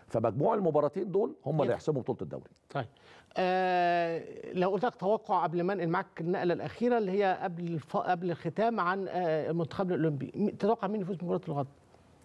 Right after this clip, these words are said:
Speaker 1: يعني بط-، أنا مع ميكالي، أنا على فكرة
Speaker 2: لا، لا، لا، أنا بنتكلم على ال-، آه، الأهلي وبيراميدز قبل ما نروح لميكالي.
Speaker 1: آه، الأهلي وبيراميدز؟
Speaker 2: آه.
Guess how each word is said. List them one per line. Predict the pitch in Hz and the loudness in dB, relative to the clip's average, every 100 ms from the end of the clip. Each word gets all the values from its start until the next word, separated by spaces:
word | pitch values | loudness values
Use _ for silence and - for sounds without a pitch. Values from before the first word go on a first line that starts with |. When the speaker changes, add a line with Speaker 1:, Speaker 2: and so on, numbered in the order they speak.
| - - - - - _ - - | -20 -20 -20 -20 -20 _ -6 -2
Speaker 1:
يعني | - - 330 262 | 0 0 0 0
بط-، | 139 | 0
أنا | - 156 | 0 0
مع | 151 117 117 117 110 | 2 0 0 0 -2
ميكالي، | 107 113 160 214 120 | -4 -2 0 2 2
أنا | - 110 | 2 0
على | 95 | 0
فكرة | - 151 139 | 0 0 2
Speaker 2:
لا، | 151 | 2
لا، | 220 214 | 2 0
لا، | 170 | 0
أنا | 180 | -2
بنتكلم | 170 143 190 175 | -2 -2 -2 0
على | 156 151 | 0 0
ال-، | 147 135 | -2 -2
آه، | 151 | 0
الأهلي | 135 175 | 0 0
وبيراميدز | 175 160 143 131 | -2 -2 -2 0
قبل | 160 | 0
ما | 160 | 0
نروح | 165 | -2
لميكالي. | 143 135 135 117 - | -2 -4 -4 -6 -2
Speaker 1:
آه، | 95 98 | 0 0
الأهلي | 101 98 104 117 127 | 0 0 2 2 2
وبيراميدز؟ | 107 139 233 | 2 0 0
Speaker 2:
آه. | 147 | -4